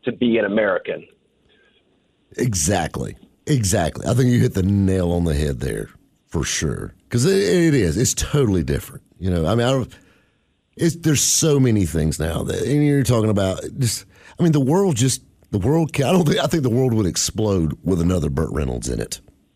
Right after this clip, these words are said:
Speaker 1: <laughs> That's true. And, you know, for, for us, Rob, you know, we're at the age where we caught the very tail end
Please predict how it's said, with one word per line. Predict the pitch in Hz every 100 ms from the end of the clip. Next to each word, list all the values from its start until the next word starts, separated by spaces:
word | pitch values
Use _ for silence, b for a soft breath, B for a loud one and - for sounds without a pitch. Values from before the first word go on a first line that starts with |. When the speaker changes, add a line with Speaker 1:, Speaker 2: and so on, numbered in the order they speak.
| _ _ _ _ -
Speaker 1:
<laughs> | 151 - - - 427 220 190 - - - - - - _ _ B B B B
That's | - 131 -
true. | 165 175 120
And, |
you | 131
know, | 127 123
for, | 143 - 143
for | 135 120
us, | 160 -
Rob, | 113 110 110
you | 120
know, | 113
we're | 107 143
at | 139
the | - -
age | 113 123 135
where | 107 110
we | 98 113 127
caught | - 113 110 -
the | 101 85
very | 101 104 107 107 -
tail | 104 110 107 -
end | 104 92 85